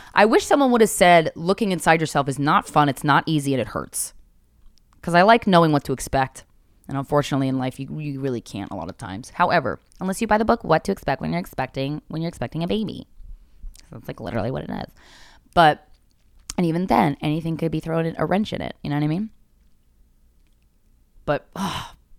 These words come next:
boy, it is, it, it, it's easy to run from this process if it, if it, if uncomfortable feelings, you don't wanna, you have no tolerance for them. But the,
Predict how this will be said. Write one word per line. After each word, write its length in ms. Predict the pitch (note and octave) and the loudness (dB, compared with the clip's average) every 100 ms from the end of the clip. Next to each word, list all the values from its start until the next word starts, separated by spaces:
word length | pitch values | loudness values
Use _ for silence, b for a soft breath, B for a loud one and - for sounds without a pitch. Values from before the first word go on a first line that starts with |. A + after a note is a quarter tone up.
| - | -2
boy, 400 | F3+ D3 E2+ - _ | 0 0 -4 -16 _
it 100 | F3+ | 0
is, 140 | F3+ - | 0 0
it, 180 | - G3+ - | 2 2 2
it, 140 | - | -2
it's 280 | D#3+ F3+ - | 0 -2 -2
easy 280 | G#3 G3 G3 | -2 -2 -4
to 140 | - | -6
run 380 | E3 E3+ F3+ E3+ | 0 4 4 2
from 320 | - D#3+ C#3 | -2 0 0
this 140 | C#3 - | -2 -4
process 480 | - D3+ - B2+ - | -2 -2 -2 -10 -8
if 160 | - | -8
it, 80 | A2+ - | -8 -8
if 360 | - - C#3 | -8 -8 -8
it, 140 | B2+ - | -6 -4
if 160 | C#3 - | -6 -6
uncomfortable 440 | D#3+ C#3+ D3 C#3 B2+ | -6 -4 -4 -6 -6
feelings, 500 | F3 D#3+ C#3 C3 - _ _ _ _ _ _ _ _ _ _ _ - - C#3 - | -4 -2 -4 -6 -12 _ _ _ _ _ _ _ _ _ _ _ -20 -20 -20 -14
you 160 | E3 | -2
don't 140 | D#3+ D3+ | 2 2
wanna, 160 | C#3+ - | 0 -6
you 100 | D#3+ - | -10 -2
have 200 | D#3 D3 | 0 2
no 120 | B2 | -2
tolerance 440 | - G3+ F3 B2+ | 2 2 4 -2
for 100 | - | -6
them. 260 | G#2+ D2 - _ _ _ _ _ _ | -10 -10 -14 _ _ _ _ _ _
But 200 | - D3 | -4 -2
the, 120 | D#3 | -2